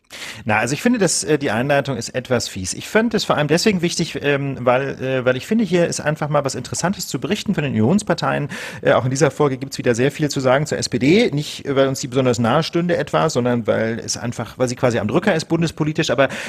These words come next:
ich finde einfach, wir sollten, wenn es was Spannendes von der Union zu berichten gibt, ähm, das unbedingt auch sagen. Das ist tendenziell seltener der Fall, ne, weil die, weil die Union halt einfach viel seltener so offen streitet,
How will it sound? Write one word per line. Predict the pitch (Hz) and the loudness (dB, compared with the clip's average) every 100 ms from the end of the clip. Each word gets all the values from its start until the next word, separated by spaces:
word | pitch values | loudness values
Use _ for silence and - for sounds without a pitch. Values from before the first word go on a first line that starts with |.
| 160 | -8
ich | - | -2
finde | 226 247 - | 2 2 2
einfach, | 151 156 | 0 0
wir | 143 | 0
sollten, | 123 135 - 151 | 2 2 2 -2
wenn | 123 175 | 0 0
es | 180 | 0
was | 143 | 0
Spannendes | - 143 151 - | 2 2 2 -2
von | 147 | -4
der | 135 | -2
Union | 120 120 156 | 0 0 0
zu | 170 | -2
berichten | 143 135 131 - | -4 -6 -6 -6
gibt, | 139 135 - - - - | -4 -6 -8 -12 -14 -4
ähm, | - 127 123 113 110 | 4 4 4 2 2
das | 120 | 2
unbedingt | 120 127 117 110 | 2 2 4 2
auch | |
sagen. | 92 87 80 | 0 -4 -6
Das | 107 - | -4 -4
ist | - - _ - _ - | -4 -6 _ -20 _ -2
tendenziell | 165 151 147 123 | 2 2 2 4
seltener | 131 151 143 | 4 2 0
der | 127 113 | 0 0
Fall, | 160 226 | 0 2
ne, | 208 180 | 2 2
weil | 160 | 0
die, | 151 147 139 | 0 -4 0
weil | 135 | -2
die | 127 | 0
Union | 110 107 147 | -2 0 0
halt | 147 117 | 0 -2
einfach | 127 131 | -4 -6
viel | - 147 165 | -6 -4 -2
seltener | 147 110 127 135 120 113 | 0 2 0 0 -2 0
so | 120 135 | 0 -2
offen | 117 - | -2 -4
streitet, | - - 151 220 247 | -6 0 2 2 0